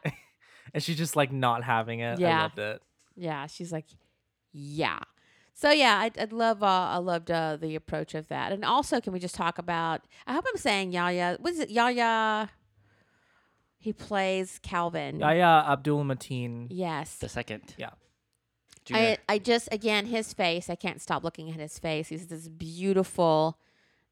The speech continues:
Speaker 2: chiseled face. Just a great guy.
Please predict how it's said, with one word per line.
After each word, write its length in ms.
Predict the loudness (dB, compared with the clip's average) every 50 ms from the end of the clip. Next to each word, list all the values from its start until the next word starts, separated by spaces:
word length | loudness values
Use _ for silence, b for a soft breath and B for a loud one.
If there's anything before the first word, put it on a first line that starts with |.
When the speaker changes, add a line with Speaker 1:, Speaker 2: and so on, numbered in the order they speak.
| _
Speaker 2:
chiseled 540 | -8 0 2 2 4 6 4 4 4 2 -2 0
face. 640 | 2 4 4 4 4 2 0 -2 -6 -12 -14 _ _ _ _ _ _ _ _
Just 260 | _ -2 -2 0 0
a 60 | -4 0
great 340 | 2 4 4 4 4 4
guy. 480 | 2 4 4 4 4 4 2 0 -2 -4